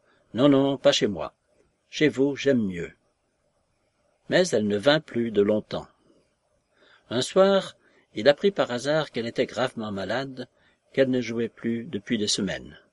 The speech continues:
Il alla chez elle malgré la défense. On ne recevait pas. Mais quand on sut son nom, on le rappela sur l'escalier.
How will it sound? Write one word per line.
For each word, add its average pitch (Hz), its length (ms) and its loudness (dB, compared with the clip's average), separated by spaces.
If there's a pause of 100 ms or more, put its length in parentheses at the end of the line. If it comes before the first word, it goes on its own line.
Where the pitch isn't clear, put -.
(500)
Il 135 160 -2
alla 156 200 2
chez 131 160 -2
elle 143 360 2
malgré 123 360 -2
la 117 120 4
défense. - 640 -10 (380)
On 101 100 -6
ne 107 80 -2
recevait 101 400 -4
pas. - 280 -10 (680)
Mais - 80 -10
quand 165 240 -4
on 151 80 0
sut 185 220 -6
son 101 240 -4
nom, 156 260 2 (360)
on 185 100 8
le 185 100 10
rappela 143 420 6
sur 127 180 -2
l'escalier. 101 600 -2